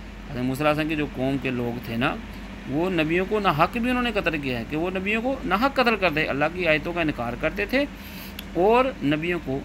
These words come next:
ناحق قتل کرتے تھے۔ ذالک، یہ، بما، اس لیے کہ اسوا،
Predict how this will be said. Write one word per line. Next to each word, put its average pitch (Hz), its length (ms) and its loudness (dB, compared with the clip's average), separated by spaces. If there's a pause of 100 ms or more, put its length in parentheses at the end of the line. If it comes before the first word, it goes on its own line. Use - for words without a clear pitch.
ناحق 127 360 0
قتل 226 240 0
کرتے 208 220 0
تھے۔ 175 160 -4 (140)
ذالک، 208 540 6
یہ، 156 280 2 (260)
بما، 233 320 2 (100)
اس 226 180 -6
لیے 160 340 0
کہ 175 160 0 (840)
اسوا، 196 640 6